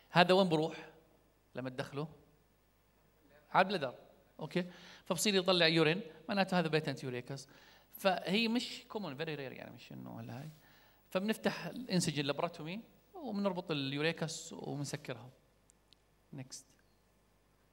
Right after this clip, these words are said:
هاي ديزيز اسمه برون بيلي سيندروم.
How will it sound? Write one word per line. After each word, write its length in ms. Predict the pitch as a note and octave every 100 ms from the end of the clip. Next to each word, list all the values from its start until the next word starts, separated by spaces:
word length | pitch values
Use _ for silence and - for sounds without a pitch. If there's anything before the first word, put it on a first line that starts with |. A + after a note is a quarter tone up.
| _ _ _ _ - - - -
هاي 500 | F#3 F#3 F#3 F3 F3
ديزيز 400 | E3 D#3+ D#3+ D#3+
اسمه 240 | D#3+ D#3
برون 320 | D3+ D3 D#3 C#3+
بيلي 320 | D3+ C#3 D3+ - -
سيندروم. 560 | - D3 C3+ C#3+ E3